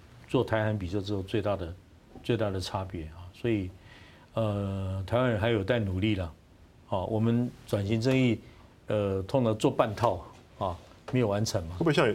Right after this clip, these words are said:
Speaker 2: 有点像分期付款式的转型正义？
Speaker 1: 对，就切，切香肠，一片一片切啊。这分期付款式的民主化就是若林正丈，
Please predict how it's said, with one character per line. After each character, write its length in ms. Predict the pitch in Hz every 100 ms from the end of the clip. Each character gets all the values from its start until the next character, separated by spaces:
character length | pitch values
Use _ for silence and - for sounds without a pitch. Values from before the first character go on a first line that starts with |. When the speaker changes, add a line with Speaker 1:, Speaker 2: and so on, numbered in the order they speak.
| -
Speaker 2:
有 120 | 143
点 80 | 127
像 180 | 151 120
分 220 | - 147
期 180 | 147 107
付 180 | -
款 220 | 131 95 87
式 160 | -
的 100 | 104
转 200 | 92 90
型 180 | 82 85
正 140 | 85
义？ 40 | 92
Speaker 1:
对， 160 | 135
就 140 | 120 165
切， 240 | 160 175
切 180 | 160 -
香 240 | 160 151
肠， 160 | 156 107
一 80 | 135
片 180 | 135 151
一 60 | 135
片 160 | 147
切 240 | 127 127 120 - - -
啊。 160 | 101 92 - - -
这 80 | 160
分 160 | 170
期 120 | 180 170
付 100 | 185
款 160 | 117
式 100 | 123
的 120 | 143
民 180 | 113 120
主 80 | 120
化 140 | 120
就 80 | 120
是 180 | 123 120
若 180 | 113 147
林 160 | 110
正 160 | 113 131
丈， 240 | 117 117